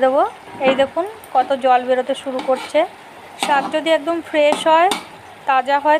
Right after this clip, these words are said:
তাহলে কিন্তু এরকম অনেকটা পরিমাণে জল বেরোবে, আর সেই জলেই শাকটা কিন্তু সেদ্ধ হয়ে যাবে।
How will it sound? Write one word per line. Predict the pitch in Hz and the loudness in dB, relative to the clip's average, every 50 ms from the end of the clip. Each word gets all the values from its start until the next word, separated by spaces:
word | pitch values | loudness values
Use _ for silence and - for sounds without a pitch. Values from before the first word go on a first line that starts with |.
| 302 | 2
তাহলে | 302 277 262 269 277 285 262 277 | 2 0 0 0 -2 -4 -4 -4
কিন্তু | 294 294 294 - 302 285 | -4 -4 -2 0 2 4
এরকম | 269 262 262 262 294 302 294 269 | 4 2 2 0 0 0 2 2
অনেকটা | 254 247 247 247 - 262 262 | 2 0 -2 -6 -4 -2 -2
পরিমাণে | 269 269 269 269 277 269 262 262 | -2 0 0 -2 -2 -2 0 2
জল | 247 240 240 247 240 | 2 2 2 2 2
বেরোবে, | 254 262 262 254 302 302 | 0 2 2 2 2 2
আর | 285 277 - - | 2 0 -2 -4
সেই | 285 277 269 233 240 | -2 -2 -2 0 0
জলেই | 240 233 240 254 285 330 339 - | 2 2 2 0 -2 -4 -4 -2
শাকটা | 285 247 233 - - - - 262 - | -2 -2 -2 -2 -6 -4 -4 -4 -4
কিন্তু | 262 262 262 302 339 381 - - | -4 -6 -4 -4 -4 -4 -2 -2
সেদ্ধ | 294 240 - - 233 226 | -2 -2 -2 -2 -4 -4
হয়ে | 220 208 202 202 | -4 -4 -4 -4
যাবে। | 202 190 196 | -6 -6 -6